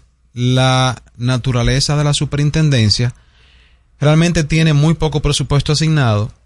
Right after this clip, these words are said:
y ha iniciado todo un trabajo de acercarse más realmente. Ella, mira, ella sí te podría decir, ha trabajado en la parte de educación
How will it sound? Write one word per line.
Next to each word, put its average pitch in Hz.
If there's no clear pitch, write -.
y 196
ha 156
iniciado 170
todo 151
un 165
trabajo 151
de 127
acercarse 131
más 123
realmente. 113
Ella, 131
mira, 123
ella 143
sí 165
te 160
podría 135
decir, 147
ha 139
trabajado 147
en 131
la 127
parte 135
de 123
educación 151